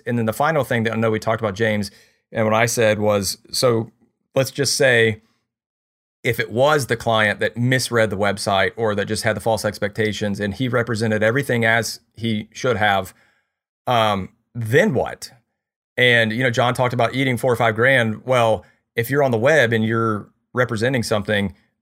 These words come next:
uh, I say, you know, "What's your return policy?" And that's something that you need to address. What does that look like? Who pays for shipping? Uh,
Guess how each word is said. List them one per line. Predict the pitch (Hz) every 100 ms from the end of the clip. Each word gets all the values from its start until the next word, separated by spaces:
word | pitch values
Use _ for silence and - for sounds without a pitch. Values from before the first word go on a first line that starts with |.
| 113
uh, | 104 104 104 -
I | 117
say, | 110 123 117
you | 127
know, |
"What's | 113 107 -
your | 123
return | 123 131 156
policy?" | 101 76 - - - _ _ _ _ _ -
And | 107
that's | 110 120
something | - 123 120 123
that | 120 135
you | 127
need | 117 127 -
to | 131
address. | 120 127 120 -
What | 113
does | 123
that | 131 127
look | 139 110
like? | 82
Who | - 123
pays | 127 127
for | 127
shipping? | 123 151 147 80 76 _ _ _ -
Uh, | 107 104 95 90